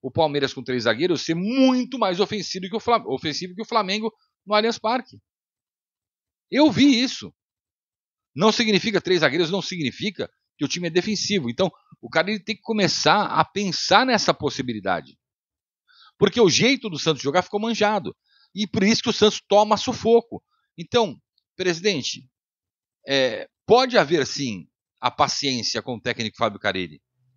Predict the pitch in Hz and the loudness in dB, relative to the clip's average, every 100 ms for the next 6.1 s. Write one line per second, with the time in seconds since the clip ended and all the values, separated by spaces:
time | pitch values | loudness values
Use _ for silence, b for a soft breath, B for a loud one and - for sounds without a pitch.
0 | _ - 214 240 175 175 - 165 143 139 | _ 4 6 6 2 -4 -2 0 2 2
1 | 117 - 127 113 - 135 120 101 - - | 0 -4 -4 -2 0 2 0 -4 -8 -8
2 | - - _ _ 92 113 117 _ _ _ | -10 -14 _ _ -6 -6 -6 _ _ _
3 | _ 120 139 131 117 139 123 123 113 101 | _ -6 -2 -2 -2 -2 -2 -4 -4 -4
4 | - 104 87 - - - _ _ 95 107 | -2 -2 -4 -10 -18 -20 _ _ -14 -12
5 | - 139 117 104 107 _ _ _ 120 107 | -2 0 0 -4 -20 _ _ _ -8 -6